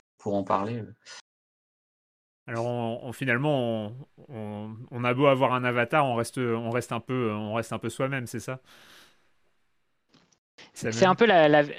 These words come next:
Speaker 3: la vieille blague du, de, enfin, ce, ce, ce,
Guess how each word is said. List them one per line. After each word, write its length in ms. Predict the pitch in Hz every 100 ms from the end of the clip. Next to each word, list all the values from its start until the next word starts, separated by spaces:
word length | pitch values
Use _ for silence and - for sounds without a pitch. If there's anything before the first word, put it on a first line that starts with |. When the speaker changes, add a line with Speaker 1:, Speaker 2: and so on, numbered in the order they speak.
| - -
Speaker 3:
la 160 | 160 156
vieille 220 | 160 165
blague 440 | 160 170 160 143
du, 300 | 131 131 127
de, 160 | 123 120
enfin, 240 | 117 131
ce, 340 | 120 135 131 131
ce, 160 | 127 - 123 123 120
ce, 120 | 120